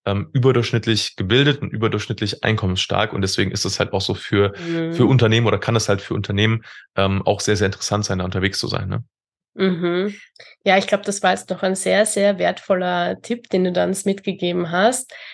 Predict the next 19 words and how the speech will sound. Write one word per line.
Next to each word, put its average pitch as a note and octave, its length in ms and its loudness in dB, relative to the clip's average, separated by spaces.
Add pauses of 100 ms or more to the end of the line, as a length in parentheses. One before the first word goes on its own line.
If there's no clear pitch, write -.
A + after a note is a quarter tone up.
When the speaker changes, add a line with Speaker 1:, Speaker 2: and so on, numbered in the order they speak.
(100)
Speaker 2:
Das G3 140 2
heißt, G#3+ 360 0 (240)
wenn G3+ 120 4
ich A3 180 4
so A3 120 2
das G3+ 200 2
Fazit A#3 600 -4
ziehe, A3+ 400 2
dann G3+ 200 4
kann G3+ 180 -2
man G3+ 140 4
sagen, G3+ 560 0
ein F#3+ 360 -2
Podcast, G#3+ 720 2
wenn G3+ 160 2
ich G3 160 -2
ihn G3 220 2
regelmäßig G#3+ 720 -2
betreibe, F#3 640 -2